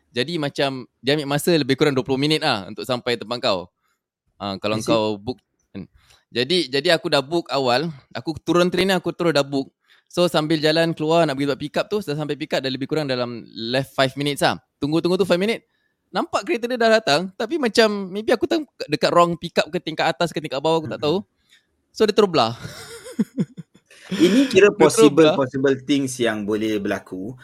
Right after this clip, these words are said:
Speaker 2: Tetapi,
Speaker 1: Ya,
Speaker 2: uh,
Speaker 1: kalau
Speaker 2: actually
Speaker 1: kau D I Y
Speaker 2: benda
Speaker 1: lah.
Speaker 2: dia bukan, orang kata tu bukan macam hi-, tinggal
Speaker 1: Not,
Speaker 2: patah
Speaker 1: not major
Speaker 2: terbang
Speaker 1: lah.
Speaker 2: lah. Dia bukan major. Maknanya, okay, kalau dia
Speaker 1: Ah.
Speaker 2: belah, maknanya kau kena buat, uh,
Speaker 1: Book
Speaker 2: kau
Speaker 1: lagi.
Speaker 2: kena buat lagi satu.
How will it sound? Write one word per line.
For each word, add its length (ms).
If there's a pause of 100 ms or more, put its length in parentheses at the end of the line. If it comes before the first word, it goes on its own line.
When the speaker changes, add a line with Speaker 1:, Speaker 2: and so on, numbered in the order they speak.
(180)
Speaker 2:
Tetapi, 420
Speaker 1:
Ya, 160
Speaker 2:
uh, 260
Speaker 1:
kalau 140
Speaker 2:
actually 160
Speaker 1:
kau 80
D 80
I 20
Y 80
Speaker 2:
benda 140
Speaker 1:
lah. 100
Speaker 2:
dia 220
bukan, 520 (280)
orang 220
kata 200
tu 140
bukan 400
macam 400
hi-, 280
tinggal 320
Speaker 1:
Not, 140
Speaker 2:
patah 60
Speaker 1:
not 120
major 280
Speaker 2:
terbang 80
Speaker 1:
lah. 140 (100)
Speaker 2:
lah. 60 (340)
Dia 100
bukan 200
major. 340
Maknanya, 420 (220)
okay, 160
kalau 240
dia 80
Speaker 1:
Ah. 80
Speaker 2:
belah, 180
maknanya 360 (100)
kau 160
kena 200
buat, 200 (240)
uh, 840
Speaker 1:
Book 140
Speaker 2:
kau 80
Speaker 1:
lagi. 80
Speaker 2:
kena 100
buat 140
lagi 80
satu. 220